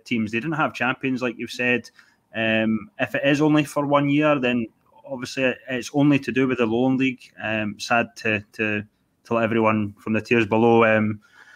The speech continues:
you know, not, not consider them. But, uh, even after the, the year, I think that was a genuine fear, and that I saw anyway, that it's gonna be more than a year once the, the Colts are in, then it'll just never end and blah, blah, blah. But, um,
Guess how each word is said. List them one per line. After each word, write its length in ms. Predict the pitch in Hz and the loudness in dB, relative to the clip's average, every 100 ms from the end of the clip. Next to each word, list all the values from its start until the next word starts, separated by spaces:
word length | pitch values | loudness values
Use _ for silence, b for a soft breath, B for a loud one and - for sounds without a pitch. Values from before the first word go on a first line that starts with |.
| b b _ | b b _
you 120 | - | -6
know, 120 | 120 113 | 0 2
not, 300 | 127 123 135 | 2 0 -2
not 160 | 135 | -2
consider 400 | 131 123 135 139 | 0 0 0 2
them. 240 | 147 156 147 | 2 2 4
But, 300 | 123 113 123 | 2 2 2
uh, 220 | 123 120 - b b b b _ _ 196 _ | 2 2 -2 b b b b _ _ -20 _
even 260 | 185 202 208 | -2 0 4
after 360 | 202 - 185 | 2 2 -2
the, 360 | 160 143 120 - | 2 2 0 -2
the 80 | 123 | -4
year, 380 | 123 151 151 107 | -2 0 0 0
I 80 | 113 | 0
think 140 | 190 | 2
that 120 | 202 | 2
was 140 | 202 185 | 2 0
a 40 | |
genuine 440 | 165 180 160 135 117 | 0 0 2 0 0
fear, 280 | - 160 | 0 2
and 160 | 135 113 110 | 2 -2 -6
that 120 | 127 | -4
I 140 | 127 143 | 0 0
saw 220 | - 127 | 0 -4
anyway, 300 | 117 110 107 | -2 -2 -4
that 160 | 104 107 | -4 -4
it's 100 | - | -4
gonna 180 | 127 | -4
be 140 | 120 120 | -2 -2
more 240 | 120 123 | 0 0
than 140 | 117 110 | -2 -2
a 20 | |
year 240 | 120 120 | 0 0
once 260 | 113 117 107 | 0 -2 -4
the, 260 | 117 107 104 | -8 -8 -10
the 100 | 117 | -12
Colts 360 | 107 123 117 - | -4 -2 -2 -2
are 180 | 113 113 | 0 0
in, 200 | 113 107 | 0 -2
then 180 | 107 | -2
it'll 200 | 107 104 | -4 -6
just 200 | 104 107 | -10 -10
never 320 | 113 117 113 110 | -4 -2 0 0
end 340 | 113 113 104 | 0 0 -2
and 80 | 104 | -6
blah, 220 | 110 110 | -4 -2
blah, 160 | 107 104 | -2 -4
blah. 360 | 113 123 110 - B B _ | 2 4 4 0 B B _
But, 240 | 113 113 117 | 0 2 4
um, 440 | 117 113 113 110 | 4 4 2 -2